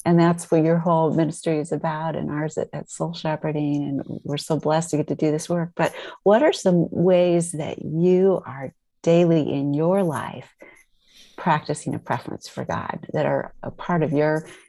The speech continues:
your rhythm, that are helpful for you in caring for your soul and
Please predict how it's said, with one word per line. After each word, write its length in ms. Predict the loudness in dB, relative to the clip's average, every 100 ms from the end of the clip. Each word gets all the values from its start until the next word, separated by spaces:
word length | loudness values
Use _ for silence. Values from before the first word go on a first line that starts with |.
| 2
your 160 | 6 6
rhythm, 680 | 6 6 4 4 4 2 0 _ _ _ -10
that 180 | -10 -10
are 80 |
helpful 460 | -12 -4 -4 -4 -12
for 180 | -8 -6
you 540 | -4 -6 -8 -10 -12 _ _ _ _ _ -8
in 60 |
caring 300 | -8 -4 -4
for 120 | -2 -6
your 80 |
soul 540 | -6 -14 -12 -12 -10 -10
and 120 | -12